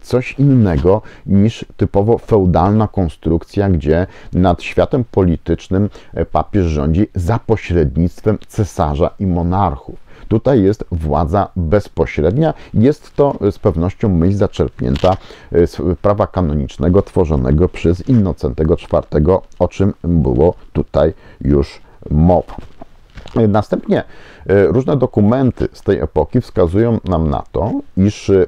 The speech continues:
papież, e, bardzo mocno definiuje, kiedy może sprawować swoją suwerenność w kwestiach polityki, czyli, no, w świecie doczesnym. A mianowicie jest to,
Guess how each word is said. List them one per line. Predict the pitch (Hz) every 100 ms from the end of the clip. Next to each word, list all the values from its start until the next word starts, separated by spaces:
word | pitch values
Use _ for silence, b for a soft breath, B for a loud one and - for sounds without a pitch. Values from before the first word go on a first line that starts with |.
| -
papież, | 104 120 139 135 - -
e, | 101
bardzo | 92 107 107
mocno | 95 107 - 117
definiuje, | 107 98 - 104 95 95 95 73 57 71 104 170 B B
kiedy | - 143 143
może | 113 107 113
sprawować | 117 - 98 90 104 113
swoją | - 98 113
suwerenność | - - 131 92 107 98 107 113 110 -
w | -
kwestiach | 104 98 98 -
polityki, | - 98 90 87 - - - 98
czyli, | - - 95 107 123 B B B -
no, | 87 104 -
w | -
świecie | - 95 95
doczesnym. | 90 85 - - - - B B B
A | 107
mianowicie | 117 110 98 87 135 - 156 -
jest | 98 107 - - -
to, | 120 120